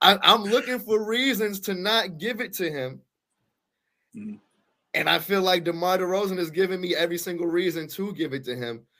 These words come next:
Speaker 2: Mm.
Speaker 1: Still, my official answer, I'd probably go with Joel Embiid. Uh,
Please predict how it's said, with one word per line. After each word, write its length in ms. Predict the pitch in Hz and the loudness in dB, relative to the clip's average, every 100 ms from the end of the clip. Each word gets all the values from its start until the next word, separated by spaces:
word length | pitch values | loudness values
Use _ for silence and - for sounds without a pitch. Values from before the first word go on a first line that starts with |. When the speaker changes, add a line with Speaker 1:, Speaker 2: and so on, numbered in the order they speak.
| _ _ _ | _ _ _
Speaker 2:
Mm. 360 | 127 127 113 107 _ _ _ _ _ _ _ _ _ _ _ - - _ _ | -6 -4 -4 -8 _ _ _ _ _ _ _ _ _ _ _ -20 -20 _ _
Speaker 1:
Still, 520 | - - 214 208 208 196 | -6 0 10 10 10 4
my 200 | 165 175 | 2 4
official 360 | 160 202 190 175 | 4 2 0 0
answer, 280 | 185 180 170 | -2 0 0
I'd 120 | 160 | 0
probably 260 | 180 165 | 0 0
go 160 | 156 160 | 2 0
with 140 | 151 | 0
Joel 340 | 135 156 156 151 | -4 -2 -2 -2
Embiid. 600 | 147 135 143 139 131 131 _ _ _ _ _ _ _ _ _ - | -4 -4 -4 -2 -4 -8 _ _ _ _ _ _ _ _ _ -6
Uh, 240 | 135 | -4